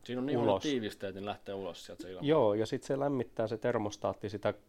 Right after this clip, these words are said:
Speaker 2: kahta kauheammin ja kuluttaa siinäkin enempi energiaa kuin vanha, tai, niinku, uusi jääkaappi, joka toimii tip-top. Niin kannattaa selvittää, että onko sulla, niinku, nyt semmosia laitteita,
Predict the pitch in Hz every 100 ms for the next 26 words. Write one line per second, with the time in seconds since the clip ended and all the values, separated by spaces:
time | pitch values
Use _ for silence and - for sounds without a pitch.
0 | - - 110 - - 117 107 95 95 95
1 | 95 101 101 - 110 104 107 - 107 98
2 | - - - 113 98 104 104 107 104 107
3 | 101 107 104 107 98 101 - - - 101
4 | 107 110 120 107 101 - - 113 110 127
5 | 127 - 131 127 - 110 110 110 127 -
6 | - - - - - 107 - - - -
7 | - - - - 110 110 110 113 - 143
8 | - 170 170 165 156 - - 127 123 117
9 | - - - 127 131 143 127 117 123 113
10 | 139 - - - - - 113 110 - 113
11 | 104 - 107 104 101 - 104 98 98